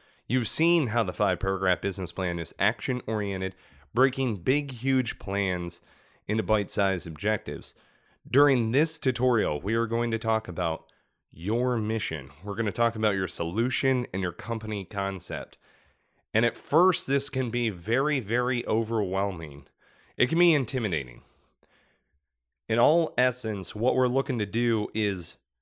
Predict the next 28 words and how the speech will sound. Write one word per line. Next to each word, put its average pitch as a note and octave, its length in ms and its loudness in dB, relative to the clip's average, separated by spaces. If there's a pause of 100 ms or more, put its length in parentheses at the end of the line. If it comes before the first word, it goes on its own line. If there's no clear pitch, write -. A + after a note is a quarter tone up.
(300)
gather C#3 340 4
a A#2 60 4
whole C#3 300 2
bunch C3 320 0
of F2 100 -6
detail B2+ 600 -2 (1600)
and G#2 380 -2 (320)
boil B2 460 4
it A2+ 180 0
all A#2+ 400 4
the A2+ 80 -2
way A2 220 2
down F2+ 500 -4 (420)
into A#2+ 140 -2
basically C#3 440 2
just A2+ 200 -2
a G#2+ 60 -4
sentence D2+ 560 -4
that A2 180 0
summarizes G#2+ 760 -2
what A2 220 0
you're A2 120 0
looking G2+ 340 -4
to F2 40 -8
be F#2 140 -2
able F2 140 0
to D#2 120 -6
do E2 500 -4